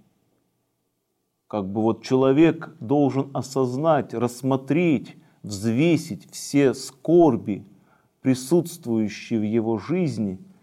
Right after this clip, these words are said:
и взять на себя ответственность за эти скорби, принять их как лекарство, пос-,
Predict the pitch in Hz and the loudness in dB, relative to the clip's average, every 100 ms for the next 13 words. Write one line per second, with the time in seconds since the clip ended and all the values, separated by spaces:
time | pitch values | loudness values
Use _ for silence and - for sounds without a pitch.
0 | _ _ 147 117 107 147 170 165 127 - | _ _ -2 0 2 2 2 2 -4 -4
1 | 123 107 131 156 156 - - - _ - | -4 0 4 4 2 -4 -16 -20 _ -6
2 | 127 - 117 160 175 - - 104 98 98 | -6 -4 0 2 2 0 -6 -4 -2 0
3 | 120 117 113 - - 127 101 92 117 123 | 2 2 -4 -10 -2 0 0 -2 2 2
4 | 139 165 165 - - 156 151 - - 156 | 2 0 -2 -6 -4 0 0 -4 0 2
5 | 151 - - 120 127 - 170 175 170 - | 2 -2 -4 -4 -4 0 2 4 2 -8
6 | 107 95 - _ _ _ _ _ - 120 | -10 -10 -14 _ _ _ _ _ -4 -4
7 | - | -6